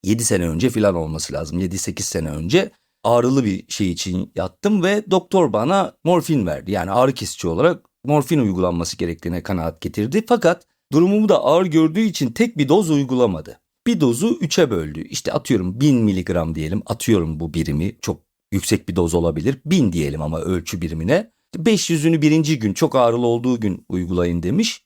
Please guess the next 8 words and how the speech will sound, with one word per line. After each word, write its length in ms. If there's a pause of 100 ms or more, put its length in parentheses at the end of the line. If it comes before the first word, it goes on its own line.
(160)
hemşireye. 800
Orada 260
zaten 580
durumumu 520
kontrol 360
ediyor 340
testlerden 600
filan. 360